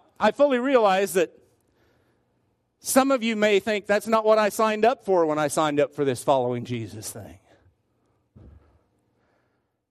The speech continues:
That doesn't make it any less true. God is much more interested in developing Christ-like character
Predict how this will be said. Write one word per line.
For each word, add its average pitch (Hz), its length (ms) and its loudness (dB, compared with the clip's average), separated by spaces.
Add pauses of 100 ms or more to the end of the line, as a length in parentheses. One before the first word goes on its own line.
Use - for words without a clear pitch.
(100)
That 165 120 0
doesn't 170 240 -2
make 165 160 -4
it 156 80 -4
any 147 200 -4
less 131 260 -4
true. 117 340 -16 (1600)
God 214 500 4
is 180 280 0
much 202 400 0
more 226 300 2
interested 180 720 -4
in 165 120 -2
developing 156 560 -2
Christ-like 175 760 -2
character 160 680 -4